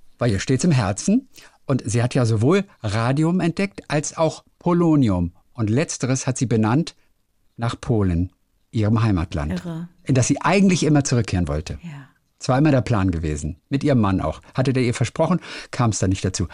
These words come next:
Speaker 1: Und daher heißt es Polonium, weil sie, weil
Speaker 2: Das
Speaker 1: sie
Speaker 2: wusste
Speaker 1: Polen
Speaker 2: ich
Speaker 1: so
Speaker 2: nicht.
Speaker 1: liebt.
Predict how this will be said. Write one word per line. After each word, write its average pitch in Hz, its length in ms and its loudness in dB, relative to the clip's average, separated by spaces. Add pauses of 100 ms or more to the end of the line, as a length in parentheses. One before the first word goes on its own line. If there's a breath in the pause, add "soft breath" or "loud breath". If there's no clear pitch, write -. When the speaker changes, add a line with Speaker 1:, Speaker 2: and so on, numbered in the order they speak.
(240 loud breath)
Speaker 1:
Und - 180 0
daher 170 360 4
heißt 156 180 0
es 147 80 0
Polonium, 82 560 0 (400)
weil 104 140 -2
sie, 101 160 0
weil 113 80 2
Speaker 2:
Das 107 60 0
Speaker 1:
sie 107 80 2
Speaker 2:
wusste - 100 -2
Speaker 1:
Polen 131 180 2
Speaker 2:
ich 95 80 2
Speaker 1:
so 85 80 -4
Speaker 2:
nicht. 80 100 -4
Speaker 1:
liebt. - 260 -8